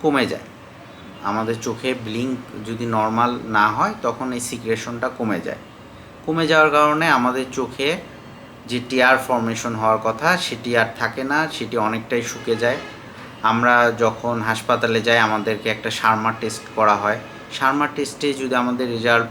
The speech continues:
পনেরো নিচে, আ-, আসে, তাহলে আমাদেরকে সাধারণত ড্রাই আই বলে ডক্টররা চিহ্নিত করে। এই ড্রাই আই হইলে আমাদের চোখে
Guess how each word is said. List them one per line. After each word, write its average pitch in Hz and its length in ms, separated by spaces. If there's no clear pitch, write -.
পনেরো 117 320
নিচে, 113 420
আ-, 107 140
আসে, 107 400
তাহলে 120 380
আমাদেরকে 107 720
সাধারণত 123 480
ড্রাই 123 300
আই 123 120
বলে 127 280
ডক্টররা 117 640
চিহ্নিত 127 380
করে। - 320
এই 151 300
ড্রাই 147 360
আই 156 200
হইলে 127 520
আমাদের 113 840
চোখে 127 600